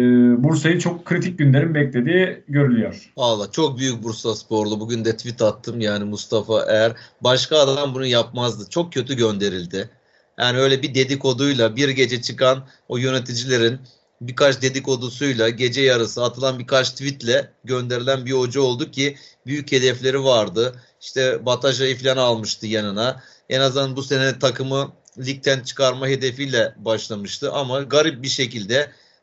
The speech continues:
Speaker 2: adamı görevden aldılar. Yani adama terbiyesizlik yaptılar. Yani çok açık şekilde söyleyeyim. Ama gene buna rağmen o kadar Bursa sevdalısı ki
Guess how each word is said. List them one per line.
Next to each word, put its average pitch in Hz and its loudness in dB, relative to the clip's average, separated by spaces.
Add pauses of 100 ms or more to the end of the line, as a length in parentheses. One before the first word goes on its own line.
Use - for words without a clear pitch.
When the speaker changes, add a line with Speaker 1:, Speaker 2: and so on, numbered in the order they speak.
(160)
Speaker 2:
adamı 139 0 (440)
görevden 127 2 (100)
aldılar. 123 0 (380)
Yani 120 -6 (140)
adama 147 -2
terbiyesizlik 151 0
yaptılar. 104 -8 (260)
Yani 98 -10
çok - -12
açık 110 -12
şekilde 107 -10
söyleyeyim. 127 -6 (380)
Ama 165 0
gene 165 2
buna 175 6
rağmen 147 2 (160)
o 123 -14
kadar 156 2
Bursa 151 -6
sevdalısı 143 -2
ki 165 -6